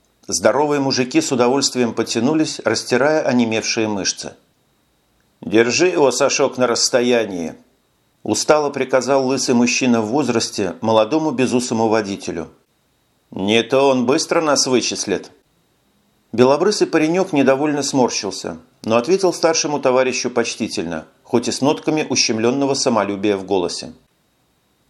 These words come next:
«Обижаешь, Самсоныч! Что этот лох может заметить?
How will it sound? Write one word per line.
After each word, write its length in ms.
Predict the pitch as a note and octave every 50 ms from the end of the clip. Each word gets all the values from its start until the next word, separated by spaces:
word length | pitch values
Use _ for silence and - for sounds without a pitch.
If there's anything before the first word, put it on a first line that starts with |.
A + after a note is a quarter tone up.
| _ _
«Обижаешь, 800 | - A2+ B2 B2 A#2 B2+ C#3 B2 A#2+ C3+ C#3 C#3 B2+ A2 - -
Самсоныч! 720 | - C3 A#2 A2+ - - B2+ A#2 G#2 G2 F#2 E2+ - - - _ _ _ _ _ _ _
Что 280 | - - - - A3 G#3+
этот 280 | G#3+ G#3+ G3+ F#3 -
лох 240 | F3 G3 F#3+ F3+ -
может 320 | F3+ F3 D#3 B2+ C3+ B2 A#2+
заметить? 580 | C#3 D3 C#3 B2+ G#2+ F#2 - - - - -